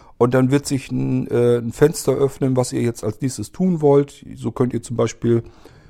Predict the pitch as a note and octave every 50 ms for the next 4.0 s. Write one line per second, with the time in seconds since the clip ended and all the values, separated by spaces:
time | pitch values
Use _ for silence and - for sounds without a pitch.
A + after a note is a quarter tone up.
0 | - _ _ - G2+ G2+ G#2 G2+ G#2+ G#2 G#2 F2+ G#2+ C3+ D#3 - - - C#3 -
1 | - - - B2 A2+ A#2 G#2 G#2+ C3 C#3 C#3 C3 - C3+ B2 B2 A#2+ G#2+ A#2 -
2 | - - - A2 - A#2 A2+ G#2+ G#2 G#2+ G#2+ G#2+ - - E3+ E3+ E3 - - C#3
3 | C#3 C3+ C3+ C3 - - A2+ G#2+ G#2+ G#2+ G#2 G#2 - - A#2+ A2+ A2 - -